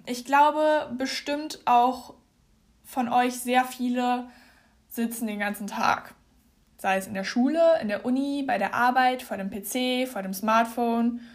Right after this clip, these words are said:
Und jetzt vor allem in der Corona-Zeit, aber auch immer mehr,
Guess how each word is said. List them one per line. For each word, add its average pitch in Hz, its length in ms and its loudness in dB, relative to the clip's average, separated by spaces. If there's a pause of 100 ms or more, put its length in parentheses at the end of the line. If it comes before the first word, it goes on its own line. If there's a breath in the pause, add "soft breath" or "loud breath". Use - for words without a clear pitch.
(600 loud breath)
Und 208 800 -2
jetzt 220 240 0
vor 233 100 2
allem 220 220 4
in 214 80 0
der 214 100 4
Corona-Zeit, 233 840 2
aber 196 240 -2
auch - 200 -4
immer 202 220 -2
mehr, 196 400 -2